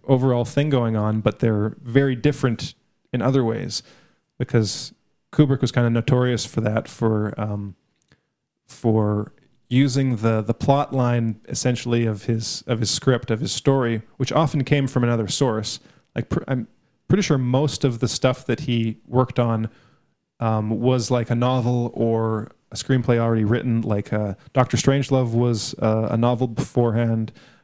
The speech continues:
Um, um, two thousand one was, you know, developed concurrently with Arthur C Clarke's novel,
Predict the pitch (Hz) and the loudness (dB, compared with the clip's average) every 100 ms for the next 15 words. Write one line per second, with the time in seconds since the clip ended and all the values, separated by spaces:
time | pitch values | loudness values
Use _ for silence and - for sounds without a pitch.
0 | _ 123 107 101 101 95 _ _ _ _ | _ 0 0 0 -4 -8 _ _ _ _
1 | _ - 107 117 - 143 127 120 127 127 | _ -12 -8 -2 2 2 2 2 2 0
2 | 113 95 _ - 110 107 107 120 120 - | -2 -4 _ -4 -4 -2 0 0 0 -4
3 | - _ _ _ _ - 131 - 127 113 | -20 _ _ _ _ -4 -2 2 2 2
4 | 120 113 113 - 113 113 - 113 139 143 | 0 0 0 0 -2 -2 -8 -2 0 0
5 | - 120 113 117 | 0 0 0 0